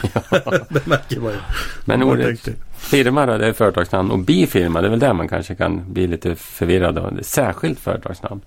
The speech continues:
Speaker 2: Mm.
Speaker 1: Eh, men be-, man behåller vissa termer som en firma gör, därför att de är så inarbetade. Firmateckning
Speaker 2: Mm.
Speaker 1: blir kvar. Firmatecknare.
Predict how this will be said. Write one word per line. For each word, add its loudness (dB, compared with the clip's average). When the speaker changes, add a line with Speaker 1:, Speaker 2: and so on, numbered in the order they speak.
Speaker 2:
Mm. 2
Speaker 1:
Eh, 0
men 2
be-, 0
man 0
behåller 0
vissa 0
termer 0
som -4
en -2
firma 0
gör, 0
därför -2
att -2
de -2
är 0
så -2
inarbetade. 0
Firmateckning 0
Speaker 2:
Mm. 0
Speaker 1:
blir 2
kvar. 0
Firmatecknare. 0